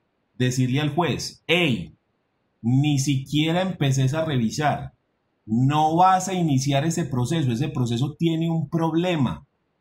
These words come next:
Si vos lo iniciás, en el futuro se genera una nulidad. No podés empezar el proceso. Ojo, mi defensa es, no importa lo que el demandante haya dicho,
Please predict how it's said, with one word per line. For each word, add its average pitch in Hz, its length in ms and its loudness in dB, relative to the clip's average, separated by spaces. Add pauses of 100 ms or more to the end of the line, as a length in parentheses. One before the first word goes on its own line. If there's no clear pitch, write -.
(280)
Si - 280 0
vos 143 360 -2
lo 180 100 0
iniciás, 175 1000 0
en 135 180 0
el 131 120 2
futuro 131 500 -2
se 165 140 -4
genera 123 380 -2
una 147 180 -2
nulidad. 117 680 -2 (760)
No 135 380 0
podés 170 420 2
empezar 135 720 2
el 156 180 -4
proceso. 131 600 -4 (920)
Ojo, 165 600 2 (1300)
mi 160 240 4
defensa 185 600 0
es, 143 460 -4 (840)
no 170 320 2
importa 233 640 2
lo 190 140 -2
que 180 80 -2
el 165 100 2
demandante 160 600 0
haya 196 180 -2
dicho, 151 300 -4